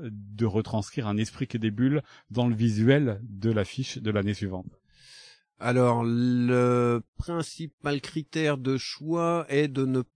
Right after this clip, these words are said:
Speaker 2: pas faire redondance avec les prix des années précédentes.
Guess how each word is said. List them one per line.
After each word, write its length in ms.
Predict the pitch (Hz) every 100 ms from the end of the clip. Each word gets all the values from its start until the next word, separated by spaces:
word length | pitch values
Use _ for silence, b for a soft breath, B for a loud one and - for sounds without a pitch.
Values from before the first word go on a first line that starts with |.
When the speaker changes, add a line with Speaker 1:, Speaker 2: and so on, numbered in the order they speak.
| _ -
Speaker 2:
pas 720 | 165 165 165 160 160 160 147
faire 260 | - 139
redondance 580 | 117 147 143 139 156 143
avec 180 | 127 -
les 340 | 123 123 120
prix 460 | 113 - 143 147 143
des 280 | 131 120 127
années 300 | 127 131 131
précédentes. 600 | - 123 123 110 92